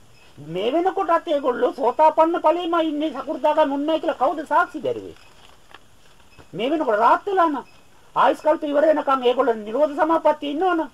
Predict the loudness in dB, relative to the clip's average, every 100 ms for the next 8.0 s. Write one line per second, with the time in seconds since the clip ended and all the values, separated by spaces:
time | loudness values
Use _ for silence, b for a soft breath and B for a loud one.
0 | -16 -6 -4 -2 -4 -4 -8 -20 -20 -20
1 | -20 -20 -20 -20 -20 -20 -20 -8 -4 -2
2 | -2 -2 -4 -6 -4 0 0 -2 -8 -20
3 | b b b -20 -20 -6 -6 -4 -6 -4
4 | -4 -4 2 2 2 -4 0 2 2 0
5 | 0 2 2 2 -2 -2 -2 2 2 2
6 | 0 -2 0 -2 -4 -4 -2 -2 0 0
7 | 0 0 -4 -4 -2 0 0 -2 -6 -14